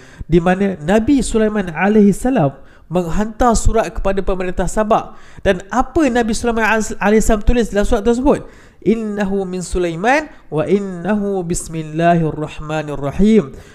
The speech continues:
Alla ta'lu alayya wa'tuni muslimin."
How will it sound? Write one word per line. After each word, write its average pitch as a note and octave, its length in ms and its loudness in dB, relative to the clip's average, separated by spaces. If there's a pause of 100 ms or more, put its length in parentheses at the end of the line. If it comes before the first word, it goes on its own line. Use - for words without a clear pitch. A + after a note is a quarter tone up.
(140)
Alla F#3 560 2
ta'lu F3 480 0
alayya A#3 720 2
wa'tuni F3+ 960 -4
muslimin." D3+ 880 -6